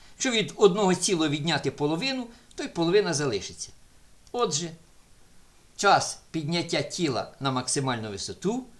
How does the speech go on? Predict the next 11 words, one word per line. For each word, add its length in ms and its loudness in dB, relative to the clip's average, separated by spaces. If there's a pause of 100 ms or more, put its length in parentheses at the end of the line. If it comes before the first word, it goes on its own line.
(160)
рівний 500 -2 (400)
В 240 4
нульове 360 0
квадрат 580 2 (160)
синус 480 -2
квадрат 420 -2
альфа 420 -2 (220)
поділити 580 -6
на 120 -12
два 400 -2 (280)
ж. 300 -8